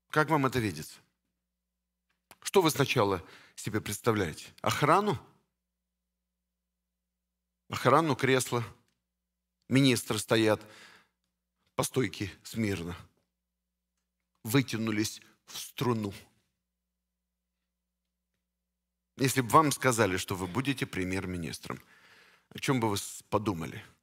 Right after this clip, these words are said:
С чего бы вы начали? С чего бы я начал? Давайте просто подумаем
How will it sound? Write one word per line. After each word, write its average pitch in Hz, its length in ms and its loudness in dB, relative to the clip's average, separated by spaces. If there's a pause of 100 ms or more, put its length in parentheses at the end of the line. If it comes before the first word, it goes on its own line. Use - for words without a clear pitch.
(720)
С - 80 -8
чего 131 260 4
бы 113 160 0
вы 104 160 0
начали? 90 560 -4
С - 20 -8
чего 120 300 -2
бы 127 100 4
я 110 160 2
начал? 87 420 -6 (520)
Давайте 175 180 -4
просто - 280 -6
подумаем 90 460 -4